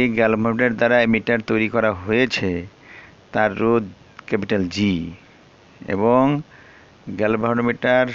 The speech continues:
সর্বাধিক যে প্রবাহ নিতে পারে তার মান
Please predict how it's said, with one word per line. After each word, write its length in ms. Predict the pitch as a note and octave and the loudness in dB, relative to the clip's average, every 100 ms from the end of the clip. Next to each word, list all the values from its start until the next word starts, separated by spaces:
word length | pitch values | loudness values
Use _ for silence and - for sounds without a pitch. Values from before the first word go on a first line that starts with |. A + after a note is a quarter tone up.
| - | -8
সর্বাধিক 600 | - A2 A#2 A2+ C3 D3+ C3 B2 | -6 0 0 2 2 2 2 2
যে 80 | B2 A#2+ | 0 0
প্রবাহ 280 | G#2+ G#2+ A#2 B2 A2+ | 0 2 4 4 2
নিতে 200 | A2 A#2 | 0 -2
পারে 360 | - A2+ A2 B2+ C3+ E3 - - - - - | 0 0 2 2 2 -2 -10 -18 -18 -12 0
তার 200 | A2+ A2 A2 | 2 4 6
মান 320 | A2+ B2 C3 | 6 6 6